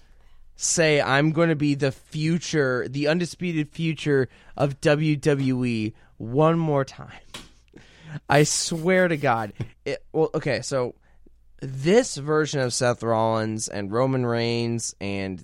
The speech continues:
the Usos and Alicia Fox and, am I missing someone? Sheamus.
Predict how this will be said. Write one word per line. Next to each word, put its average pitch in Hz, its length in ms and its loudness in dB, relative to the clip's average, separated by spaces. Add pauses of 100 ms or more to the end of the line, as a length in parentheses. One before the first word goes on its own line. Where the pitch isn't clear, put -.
the 107 200 -14
Usos 123 880 -4 (520)
and 101 560 -10
Alicia 139 480 -10
Fox 131 760 -2 (140)
and, 110 760 -4 (280)
am 139 140 -18
I - 80 -14
missing 110 420 -14
someone? 92 300 -16
Sheamus. 170 1000 -4